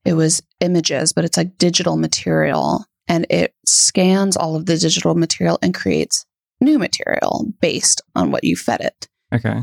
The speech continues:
Speaker 1: So it's constantly learning. And so it's kind of almost like an, an A I, I guess, but it's learning and producing new images forever.
Speaker 2: Yeah.
Speaker 1: You've probably seen it.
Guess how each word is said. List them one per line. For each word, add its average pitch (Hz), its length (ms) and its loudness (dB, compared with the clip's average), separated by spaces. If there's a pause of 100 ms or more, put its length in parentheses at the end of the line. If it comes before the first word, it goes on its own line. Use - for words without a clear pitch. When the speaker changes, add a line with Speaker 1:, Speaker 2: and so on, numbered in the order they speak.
(100)
Speaker 1:
So 170 260 2
it's - 400 0
constantly 233 840 0
learning. 185 840 2
And 208 100 2
so 190 140 0
it's 185 140 -2
kind 262 180 0
of 254 60 2
almost 226 240 2
like 208 100 0
an, 190 280 2
an 185 120 2
A 165 200 2
I, 160 340 2
I 165 40 -2
guess, - 400 -2 (220)
but 185 300 0
it's 190 260 0
learning 220 600 0
and 185 480 2 (260)
producing 185 760 2
new 170 200 2
images 165 480 2 (220)
forever. - 380 -2 (180)
Speaker 2:
Yeah. 107 320 2 (220)
Speaker 1:
You've 196 200 2
probably 214 280 2
seen 170 340 2
it. 160 200 2